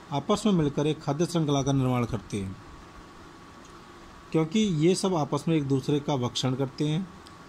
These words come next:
तथा भक्षक या भोज्य के रूप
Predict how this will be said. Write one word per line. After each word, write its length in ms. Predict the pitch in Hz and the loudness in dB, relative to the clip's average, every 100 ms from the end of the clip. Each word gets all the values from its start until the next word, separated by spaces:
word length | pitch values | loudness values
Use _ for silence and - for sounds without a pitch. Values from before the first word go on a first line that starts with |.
| - - - - - - - - - - - - - - - - | -20 -18 -20 -20 -20 -18 -16 -16 -16 -20 -20 -20 -20 -20 -12 -6
तथा 220 | 143 175 | -2 0
भक्षक 460 | 151 139 139 - 185 | 2 0 0 -2 0
या 120 | 202 160 | 0 0
भोज्य 440 | 120 135 143 180 | 0 0 2 0
के 120 | 175 | 2
रूप 160 | 139 | 2